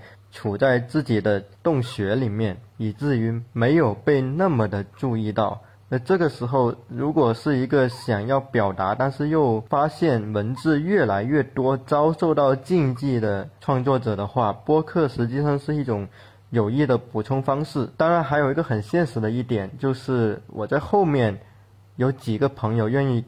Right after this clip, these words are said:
一起跟我做这件事情，而这些朋友，他们明显声音比我好听，所以我就跟他们说，他们愿不愿意做主播。那我呢，可能是以一个所谓的常驻嘉宾的形式，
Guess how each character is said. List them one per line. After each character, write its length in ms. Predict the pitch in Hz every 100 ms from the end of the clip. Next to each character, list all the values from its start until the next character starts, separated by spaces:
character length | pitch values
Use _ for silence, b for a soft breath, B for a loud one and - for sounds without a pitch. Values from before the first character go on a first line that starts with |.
| -
一 80 | 160
起 360 | - - 107 101
跟 200 | 143 165
我 120 | 131
做 220 | 208 135
这 120 | 117 123
件 160 | 120
事 160 | 117 131
情， 240 | 117 101 -
而 180 | 110 120 - -
这 100 | -
些 100 | 170
朋 300 | - 110 117
友， 240 | 127 98 B B B B B _
他 240 | - 151 156
们 380 | 156 151 147 -
明 180 | 117 135
显 200 | 135 104
声 280 | - 143 143
音 160 | 147
比 120 | 135 110
我 100 | 110
好 160 | 101
听， 380 | 90 - 101 98 b b b b
所 160 | - 160
以 40 |
我 160 | 151 104
就 140 | 131
跟 220 | 131 139
他 80 | 135
们 180 | 131 131
说， 500 | - 131 127 120 - -
他 200 | - 143
们 160 | 151 160
愿 220 | 165 135
不 80 | 120
愿 240 | 131 131
意 80 | 127
做 240 | 123 143
主 220 | 117 110
播。 340 | 95 113 117 B B B B -
那 140 | 143
我 240 | 127 107
呢， 140 | 98 123
可 180 | - 113
能 180 | 104
是 280 | 110 143 131
以 240 | 113 95 104
一 40 |
个 200 | 110 131
所 320 | 120 - 107
谓 160 | 107 127
的 100 | 104
常 320 | - 104 110
驻 160 | 135 127
嘉 180 | 131
宾 220 | 127 135 135
的 100 | 113
形 320 | - 101 101
式， 300 | - 143